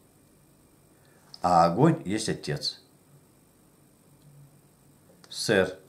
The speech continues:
Уильям Джонс, а до него архаическая ботаника, показал, что семена лотоса содержат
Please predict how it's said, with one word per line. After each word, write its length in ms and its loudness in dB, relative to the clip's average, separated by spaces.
Уильям 580 -2
Джонс, 400 -2
а 80 -2
до 140 0
него 240 2
архаическая 500 -2
ботаника, 540 -6
показал, 520 2
что 180 -8
семена 420 2
лотоса 480 0
содержат 680 -4